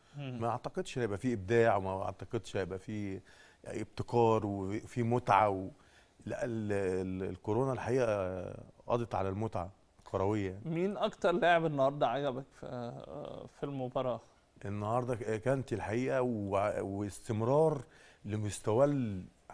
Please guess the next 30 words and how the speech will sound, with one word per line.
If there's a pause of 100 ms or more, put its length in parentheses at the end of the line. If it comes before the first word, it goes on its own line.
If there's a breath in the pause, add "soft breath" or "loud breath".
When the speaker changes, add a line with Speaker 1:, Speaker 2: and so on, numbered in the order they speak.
(120)
Speaker 2:
أنا
كانتي
Speaker 1:
كانتي. (160)
Speaker 2:
آه،
طبعًا،
أنا
Speaker 1:
مم.
Speaker 2:
بعتبره
من
اللعيبة
الأفزاز، (500 loud breath)
Speaker 1:
مم.
Speaker 2:
لأنه
عنده (100)
كميات
جري (100)
مفيش
لعيب
كرة
في
العالم (600 soft breath)
بيجري
زيه. (140)
ويمكن
الحقيقة
الراجل
المدرب
بتاعه، (540 loud breath)
آه،
عمل